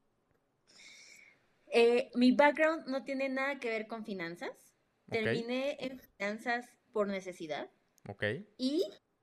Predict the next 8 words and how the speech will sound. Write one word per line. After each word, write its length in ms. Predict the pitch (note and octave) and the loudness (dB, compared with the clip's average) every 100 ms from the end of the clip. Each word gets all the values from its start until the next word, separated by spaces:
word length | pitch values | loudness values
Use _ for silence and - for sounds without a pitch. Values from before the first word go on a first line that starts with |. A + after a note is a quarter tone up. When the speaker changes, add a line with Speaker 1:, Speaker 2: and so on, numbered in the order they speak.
| _ | _
Speaker 1:
pero 140 | A3+ A3 | -2 0
yo 160 | C4 | 0
estudié 640 | D4+ - D#4 C#4 A#3 B3 A4+ B4+ _ _ _ _ _ - | 0 -2 -6 -2 -2 -2 -10 -16 _ _ _ _ _ -6
arte 260 | G3+ A3+ | -4 0
dramático 480 | A3 G3+ F#3+ G#3 G#3 | 0 0 -4 -6 -8
en 60 | F#3 | -4
Bellas 260 | F#3 F#3+ | -4 -4
Artes. 400 | A3+ G#3 - - | -6 -10 -14 -20